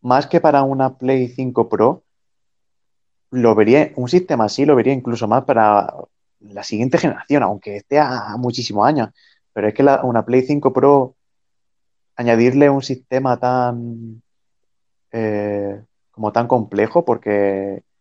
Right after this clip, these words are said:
el, las tarjetas gráficas en, en S L I, o sea, siendo, o sea, dos tarjetas gráficas en un equipo, eh, normalmente no, no, no rinden demasiado,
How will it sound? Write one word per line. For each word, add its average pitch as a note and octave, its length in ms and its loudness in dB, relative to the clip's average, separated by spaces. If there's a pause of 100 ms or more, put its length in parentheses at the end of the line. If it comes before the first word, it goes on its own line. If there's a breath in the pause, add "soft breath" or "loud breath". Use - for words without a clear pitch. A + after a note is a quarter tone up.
(840)
el, F#2+ 840 -10 (420)
las G2+ 200 -4
tarjetas B2+ 680 2 (520)
gráficas A#2+ 560 0
en, G#2+ 500 -4
en A2 120 -8
S A2 180 -4
L G#2 180 0
I, A2+ 160 -4
o - 380 -20
sea, G2 280 -4
siendo, A2 300 -2 (160)
o - 160 -4 (480)
sea, G#2 140 -4
dos A2 120 0
tarjetas A#2 320 0
gráficas A2+ 340 -2
en A2+ 60 -2
un A2 100 -4
equipo, A#2 480 -6 (560)
eh, F#2+ 640 -8 (920)
normalmente A2 760 -2
no, B2 800 -4
no, A2 360 -10
no A#2+ 140 0
rinden C3 380 2
demasiado, G2 1120 -4